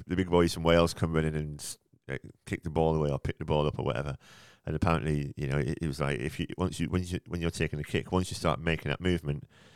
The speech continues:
um, some bloke was telling me about this today, a rugby man. Uh, he said that they can run out and do that. I said, "Okay, that's fine." But it was in, more interesting was the Scotland, um,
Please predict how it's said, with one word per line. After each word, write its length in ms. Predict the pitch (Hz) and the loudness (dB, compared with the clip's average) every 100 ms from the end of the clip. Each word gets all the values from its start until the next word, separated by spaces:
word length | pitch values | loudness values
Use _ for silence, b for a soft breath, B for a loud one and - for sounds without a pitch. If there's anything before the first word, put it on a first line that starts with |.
| b b - | b b -6
um, 200 | 69 71 | -4 -2
some 180 | 104 90 | -2 2
bloke 200 | 80 80 | 4 4
was 100 | 78 | 2
telling 160 | 73 | 0
me 40 | 80 | 2
about 140 | - | 0
this 120 | 62 - | -2 -6
today, 320 | 69 71 69 65 | -2 0 0 0
a 60 | |
rugby 260 | 76 78 - | 2 0 0
man. 220 | 62 62 - B B B B | -8 -8 -12 B B B B
Uh, 160 | 73 60 | -2 -2
he 80 | |
said 200 | 76 71 73 | 0 -2 -2
that 120 | 67 | 0
they 100 | 71 | 0
can 280 | - 73 69 - | 0 -4 -4 -2
run 160 | 76 | 0
out 160 | 71 69 | 2 0
and 100 | 73 | 2
do 140 | 76 | 2
that. 180 | 69 71 | 4 2
I 20 | |
said, 200 | 53 69 | 0 0
"Okay, 140 | 69 50 | 0 0
that's 160 | 69 | -2
fine." 200 | - 67 71 | 0 0 2
But 140 | 85 - | 0 0
it 140 | - - | -4 -2
was 100 | 110 117 | 2 2
in, 460 | 135 165 180 165 - - - | 0 -4 -14 -18 -20 -20 -12
more 180 | 113 147 | 2 2
interesting 440 | 143 - 76 80 | 4 2 0 2
was 100 | 80 | 0
the 60 | 80 | 0
Scotland, 720 | - - 95 82 80 80 80 b b b _ - - - _ - | -2 4 4 4 0 -2 -8 b b b _ -20 -20 -20 _ 0
um, 880 | 76 76 78 78 76 76 76 - | 4 6 6 4 2 -2 -6 -8